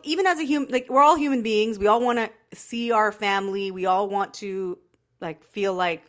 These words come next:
we're having a good time. Like, there's nothing wrong with that. But, um, I think that this also, like, if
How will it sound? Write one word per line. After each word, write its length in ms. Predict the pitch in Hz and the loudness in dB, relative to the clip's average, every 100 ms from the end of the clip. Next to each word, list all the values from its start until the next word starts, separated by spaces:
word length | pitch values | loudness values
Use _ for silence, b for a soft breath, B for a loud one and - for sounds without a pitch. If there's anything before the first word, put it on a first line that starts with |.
| - | -12
we're 140 | 170 | -8
having 240 | 180 180 185 | -6 -6 -8
a 40 | |
good 180 | 170 170 | -8 -10
time. 300 | - 170 190 | -6 -6 -6
Like, 160 | 180 | -10
there's 140 | 190 185 | -12 -8
nothing 180 | 226 196 | -6 2
wrong 280 | 202 240 | 4 4
with 140 | 220 196 | 2 -4
that. 240 | 170 160 b b b b | -8 -8 b b b b
But, 280 | 208 196 196 | 0 2 2
um, 400 | 190 185 180 185 - _ | 0 0 -4 -10 -18 _
I 80 | - | -10
think 180 | 214 269 | -4 -6
that 140 | 285 | -6
this 160 | 269 262 | -8 -6
also, 380 | - 226 226 240 | -2 -2 -2 -4
like, 240 | 226 202 | -2 -4
if 160 | 196 - | -8 -16